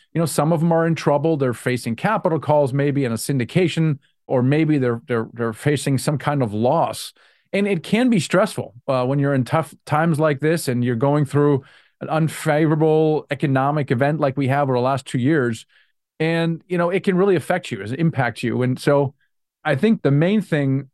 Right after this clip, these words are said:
that's important is that you remain calm, and not only for your own benefit, but also to make better decisions, such as if there's opportunity coming in twenty twenty-four, how can you make decisions from a more calm perspective, a more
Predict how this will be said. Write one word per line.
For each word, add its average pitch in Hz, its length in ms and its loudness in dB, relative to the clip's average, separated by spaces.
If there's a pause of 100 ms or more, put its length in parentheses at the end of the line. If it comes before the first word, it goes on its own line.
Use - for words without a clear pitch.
(100)
that's 135 220 -2
important 143 680 0 (300)
is 143 220 2
that 139 240 0 (100)
you 135 120 0
remain 151 280 2
calm, 117 600 -2 (260)
and 170 280 -4
not 185 320 0 (160)
only 165 220 2
for 160 160 0
your 147 120 2
own 156 120 2
benefit, 147 420 0
but 139 120 0
also 165 260 0
to 135 160 -6
make 156 260 -2 (220)
better 165 320 2
decisions, 165 480 0
such 143 320 -2
as 147 220 2
if 147 120 -2
there's 151 220 0
opportunity 147 500 -2
coming 156 300 0
in 135 80 0
twenty 139 240 0
twenty-four, 147 760 0 (440)
how 185 160 2
can 185 240 0
you 180 100 2
make 165 380 -2 (200)
decisions 170 440 0
from 151 180 0
a 143 60 2
more 143 240 2
calm 190 380 0
perspective, 135 600 -2
a 120 80 -2
more 143 400 0